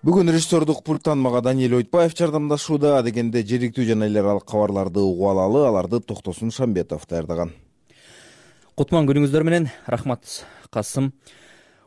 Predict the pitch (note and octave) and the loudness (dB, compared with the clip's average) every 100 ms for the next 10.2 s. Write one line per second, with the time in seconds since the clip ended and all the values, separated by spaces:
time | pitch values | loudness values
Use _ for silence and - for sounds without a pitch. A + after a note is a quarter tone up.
0 | - C#3+ F#3+ A3+ A#3 A#3 B3 G#3 G3+ G3 | 0 2 4 2 2 2 2 2 2 2
1 | F#3 F#3 F#3+ F3+ G3+ F#3+ F#3 E3+ E3+ F3 | 0 0 0 2 2 2 2 0 0 0
2 | E3+ E3 D#3+ D#3+ D#3 E3 D#3+ D#3 E3+ E3 | 2 0 0 2 2 4 2 0 2 2
3 | D#3+ E3 E3 D#3+ D#3+ - E3+ E3 C#3 D#3+ | 2 -2 -2 0 0 0 -2 0 0 2
4 | D#3+ D#3+ E3 - D#3 E3+ E3+ G3 - - | 2 4 2 2 0 0 0 -2 -4 -2
5 | E3+ D#3+ D#3+ D#3 D3+ D#3 D3 C#3+ C#3 C#3+ | 2 2 4 2 2 2 2 2 2 2
6 | D3+ D#3+ B2+ C#3+ C#3+ C3+ D3 C#3+ D3 C#3 | 2 2 2 0 0 0 0 0 0 0
7 | D#3 D#3+ D#3 C#3 D#3+ - C#3+ C#3+ - B2+ | 2 2 2 0 -4 -2 -2 -4 0 2
8 | C3 D3 G#2+ - - - - _ - D3+ | 2 2 -2 -10 -20 -20 -20 _ -2 0
9 | D#3+ D#3 D#3 F3+ D#3+ D#3 D#3 D#3 D3 D#3+ | 2 2 2 2 2 2 2 0 0 -2
10 | D3+ | 0